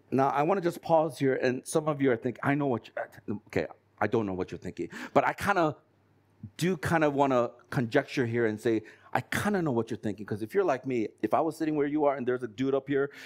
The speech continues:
you know, just speaking like this, I'll be thinking this. I'll be thinking to myself, I go, "Come on. Pastor Seth,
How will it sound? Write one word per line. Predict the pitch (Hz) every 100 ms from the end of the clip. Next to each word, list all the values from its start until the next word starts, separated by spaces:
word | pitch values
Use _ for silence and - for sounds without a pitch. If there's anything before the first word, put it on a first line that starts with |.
| -
you | -
know, | 120 120 -
just | 127
speaking | - 156 147 147
like | 131 -
this, | 131 -
I'll | 123
be | 131 127
thinking | 139 123 113
this. | 107 - -
I'll | 113
be | 127
thinking | 143 131 135
to |
myself, | 127 107 - 98 - - - - -
I |
go, | 131 117 120 _ _ _ _
"Come | - - 156
on. | 87 82 - - _ _ _ _ _ _ _ _ _ _ _ _ _ _ _ _ _ _ _ _ _ _
Pastor | - 196 202 -
Seth, | 120 - 143 123 - -